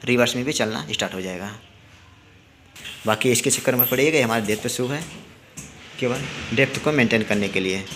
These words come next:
ठीक है। अब बात करते हैं इसकी depth की, stealing depth की। stealing depth, इसका टी-,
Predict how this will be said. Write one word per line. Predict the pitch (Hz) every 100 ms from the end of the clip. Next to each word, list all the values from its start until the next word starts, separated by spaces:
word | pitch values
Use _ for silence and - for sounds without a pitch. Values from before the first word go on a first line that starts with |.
| -
ठीक | - 160
है। | 131
अब | 110
बात | 113 120
करते | 127 131
हैं | 135
इसकी | 127 110
depth | 113 143
की, | 165 165 - - - - -
stealing | - 131 131
depth | 120 135
की। | 147 170 165 139
stealing | - 139 143
depth, | 127 135 - -
इसका | 123 - 147
टी-, | - 135